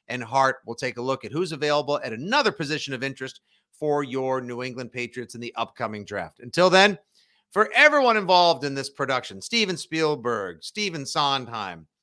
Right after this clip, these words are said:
Steven Merchant, all the Stevens, Nick Stevens as well, Andy Hart, producer Justin Turpin, thanks for listening to Six Rings and Football Things. We appreciate you very much being a part of our growing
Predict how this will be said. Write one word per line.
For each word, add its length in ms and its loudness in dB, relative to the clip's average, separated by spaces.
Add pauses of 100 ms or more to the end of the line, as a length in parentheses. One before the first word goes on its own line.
(160)
Steven 460 -2
Merchant, 480 -2
all 200 6
the 80 -4
Stevens, 560 -8 (480)
Nick 200 2
Stevens 400 -6
as 140 -10
well, 320 -4
Andy 300 2
Hart, 300 -2
producer 300 -4
Justin 360 -6
Turpin, 400 -8 (320)
thanks 200 6
for 120 0
listening 340 2
to 100 0
Six 240 -2
Rings 160 -2
and 120 -6
Football 380 4
Things. 320 -6
We 120 -4
appreciate 500 -2
you 100 -4
very 240 2
much 300 -2 (320)
being 220 -4
a 40 -10
part 240 0
of 80 -6
our 140 0
growing 600 -2